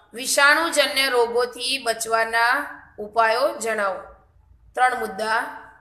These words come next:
લખવા. તો એક, મહામારીમાં વ્યાપેલા રોગથી લોકોને બચાવવા વર્તમાનપત્રો, ચોપાનિયા, ભીતપત્રો, રેડિયો,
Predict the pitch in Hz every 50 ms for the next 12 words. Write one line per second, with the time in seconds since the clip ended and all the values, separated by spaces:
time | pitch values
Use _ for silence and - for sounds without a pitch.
0 | _ _ 196 202 202 202 - - 202 185 175 - - - - _ _ _ _ _
1 | _ _ _ _ _ _ _ _ _ _ _ _ _ _ _ _ _ _ _ _
2 | _ _ _ _ _ _ _ _ _ _ _ _ _ _ _ _ _ _ _ _
3 | - - - - _ _ _ _ _ _ _ _ _ _ _ 247 247 - - 240
4 | 233 220 214 - - - - - - - _ _ - 247 262 262 269 285 294 294
5 | 294 269 254 240 240 240 240 233 233 226 226 220 214 - 233 226 220 226 220 220
6 | 220 214 214 - - - - 240 240 254 285 320 - 220 220 214 208 208 208 -
7 | 233 254 269 269 - - - - - - _ _ _ _ _ _ - 214 220 220
8 | - - 254 254 269 262 247 226 202 185 - - - - - - _ - 226 233
9 | 226 - 233 233 247 247 247 254 254 247 247 247 247 - 240 240 247 240 240 -
10 | - - - _ _ _ _ _ _ - 233 233 226 233 240 247 240 240 240 240
11 | 240 240 240 240 240 240 - - - - - _ _ _ 220 226 233 220 220 -
12 | 233 240 240 240 233 233 233 240 240 240 - - - - _ _ - 202 208 220
13 | 226 226 226 226 240 240 247 247 254